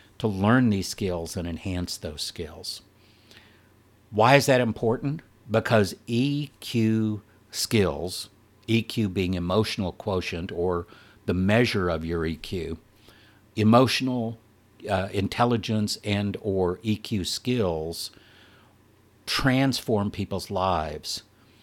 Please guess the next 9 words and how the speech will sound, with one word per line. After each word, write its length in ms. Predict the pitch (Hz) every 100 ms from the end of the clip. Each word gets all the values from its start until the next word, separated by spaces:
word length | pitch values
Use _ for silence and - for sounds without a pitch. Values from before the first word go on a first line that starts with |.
| _ _ _ _ -
to 460 | - 107 90 87 - _ _ _ _ -
strengthen 1080 | - - - 107 120 143 - 120 107 98 - _ _ -
their 260 | 101 87 82
agility, 800 | 76 113 131 123 117 110 101 - - _ _ -
their 200 | 98 90
resilience, 1080 | 87 85 - 131 123 117 110 104 101 - - _ _ _ -
their 500 | 98 104 101 95 87 -
cognitive 600 | - - 127 127 113 113
functioning, 800 | - 113 107 - 104 101 92